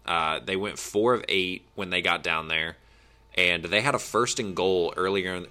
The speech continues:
or, like, early in the first quarter. Uh, had to settle for, had to settle for a field goal.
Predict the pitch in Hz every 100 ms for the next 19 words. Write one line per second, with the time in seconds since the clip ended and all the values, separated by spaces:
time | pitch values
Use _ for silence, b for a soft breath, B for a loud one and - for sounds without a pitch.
0 | - 101 87 - 107 110 98 82 92 87
1 | - 87 98 107 - - 90 90 85 80
2 | 57 - - - _ _ _ - 110 95
3 | - 107 101 92 - 92 92 90 - -
4 | 107 92 107 95 - 80 - 78 78 50